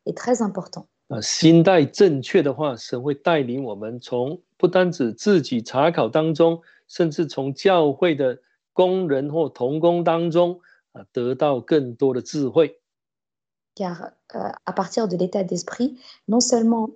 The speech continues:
Speaker 1: Dieu nous guidera, mais aussi, euh, nous guidera à travers les serviteurs de Dieu pour que nous ayons davantage de sagesse.
Speaker 2: 啊，那再加上哦，我们说这个道理的模范，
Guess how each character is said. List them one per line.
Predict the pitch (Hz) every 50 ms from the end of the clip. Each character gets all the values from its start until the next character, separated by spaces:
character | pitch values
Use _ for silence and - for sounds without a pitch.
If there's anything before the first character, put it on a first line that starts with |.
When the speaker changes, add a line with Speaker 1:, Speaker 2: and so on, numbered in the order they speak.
| _ _ _ _
Speaker 1:
Dieu | - 160 160 214 226
nous | 214 196 185 175
guidera, | 170 190 180 185 170 190 226 262 277 254
mais | - 175 170 170 175 -
aussi, | - 208 214 208 - - - 247 254 269 262 - -
euh, | 175
nous | 175 180
guidera | 175 175 190 180 196 208 226 233 - -
à | - 175
travers | - - - 190 185 180 214 226 220
les | 185
serviteurs | 180 - - 214 214 190 196 185 - 220 208 202
de | 196 175 185
Dieu | 175 190 214 254 247 - - - - _
pour | - - -
que | - 208
nous | 196 196 190 175 202
ayons | 196 190 180 220 233 226
davantage | 190 175 214 214 208 214 214 202 208 214 202 220 247 240 233 - _ _ _
de | - 190
sagesse. | 185 - 196 190 190 - 180 185 - - - - _ _ _ _ -
Speaker 2:
啊， | - 123 113
那 | 139 185 214 214 165 - - _ _ _ _ _ _ _ _ _ _ _
再 | - - 190 165
加 | 139 - - 185 185 180
上 | 165 - - 185 170 147
哦， | 117 123 127 123 123 135 - - -
我 | 120
们 | 123 139 139
说 | 127 - 151 156 151
这 | 143 - 175
个 | 175 175 160
道 | 170 - 202 202 196 180 165 160
理 | 151 135 127 120
的 | 107 131
模 | 131 127 123 123 127 135 147
范， | 147 - 196 196 156 131